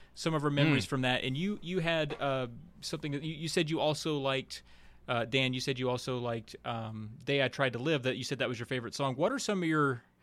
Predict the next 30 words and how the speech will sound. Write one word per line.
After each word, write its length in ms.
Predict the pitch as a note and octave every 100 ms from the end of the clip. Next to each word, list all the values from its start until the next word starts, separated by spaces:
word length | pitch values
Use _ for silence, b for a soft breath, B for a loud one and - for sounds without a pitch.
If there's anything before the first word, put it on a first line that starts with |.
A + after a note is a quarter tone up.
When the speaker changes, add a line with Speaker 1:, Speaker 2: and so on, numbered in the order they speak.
| b b
Speaker 1:
do 80 | D#3
you 40 |
have 100 | F#3+
any 160 | G3+ F#3+
other 220 | E3+ F3
Soundgarden 500 | D3+ F3 E3 D#3+ D#3+
memories 400 | D3+ D3+ D#3+ C#3+
or 80 | B2
favorite 420 | - D3 C#3 C3
songs 340 | - C#3 C#3 B2+
you 60 |
can 80 | C3+
talk 160 | C3+ C#3
about? 160 | C3+ C3
'Cause 80 | C3
that's 180 | D3+
a 40 | D3
band 240 | C#3+ C#3
that 80 | B2+
we, 180 | A#2+ A2+
we 220 | G#2+ B2
like 260 | A#2 D3+ C#3+
here. 200 | D3 B2+
We 100 | A#2
didn't 120 | C3
really 120 | B2 A#2
talk 220 | A#2+ A2+
about 180 | A2+ A2+
it 80 |
today. 240 | - G#2